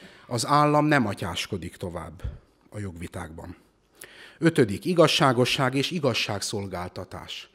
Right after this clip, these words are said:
Hát ez a legveszélyesebb terep. Az alaptörvény és a bírósági szervezeti törvény két fontos tétele alapján Magyarországon a bíróságok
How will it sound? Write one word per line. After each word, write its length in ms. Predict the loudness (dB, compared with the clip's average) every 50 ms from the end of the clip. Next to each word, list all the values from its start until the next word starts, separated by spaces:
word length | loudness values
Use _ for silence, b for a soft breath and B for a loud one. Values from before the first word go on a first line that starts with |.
| b b b b b b b b b
Hát 200 | -6 -6 -4 -4
ez 120 | -4 -4
a 80 | -4 -6
legveszélyesebb 800 | -6 -8 -8 -12 -12 -12 -12 -12 -12 -14 -14 -16 -14 -14 -16 _
terep. 280 | -20 -20 -20 -20 -20 -20 _ -18 -18 -18 -18 _ _ _ _ _ _ _ _ _ _ _ _ _ _ _ _ _ _ _ _ _ _ _ B B B B B B B B B B -4
Az 60 | 4
alaptörvény 840 | 8 10 10 10 8 8 6 6 6 6 8 6 6 6 6 4 0 -2
és 200 | -2 0 2 2
a 60 | 4
bírósági 520 | 6 6 6 6 6 6 6 4 4 4 4
szervezeti 680 | 4 6 6 6 8 6 6 4 4 2 2 0 -2
törvény 640 | 0 0 2 2 2 2 4 4 4 2 0 B B B B B B B B
két 240 | B 8 8 8 8
fontos 400 | 6 4 4 6 6 4 0 2
tétele 360 | 4 4 4 4 4 4 6
alapján 460 | 6 6 6 6 4 4 0 0 2 4
Magyarországon 1040 | 4 6 6 6 6 6 4 2 2 0 2 2 2 2 2 2 2 2 0 B B B B B B B
a 100 | B 0
bíróságok 840 | 4 8 8 10 10 8 8 6 4 4 4 6 4 2 2 0